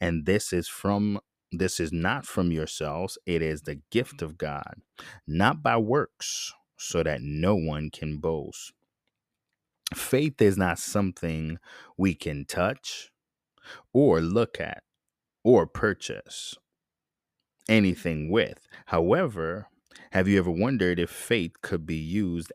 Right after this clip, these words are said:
as currency? Well, in the kingdom of God, faith is required to transact business. In the kingdom of God, faith is required. There's no purchase necessary, but faith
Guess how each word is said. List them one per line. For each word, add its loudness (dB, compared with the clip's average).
as -4
currency? -6
Well, 4
in 4
the -2
kingdom -4
of -8
God, -2
faith -4
is -2
required -6
to 0
transact -4
business. -10
In 0
the -4
kingdom -2
of -8
God, -4
faith -2
is 0
required. -8
There's 4
no 6
purchase 0
necessary, -2
but -6
faith -2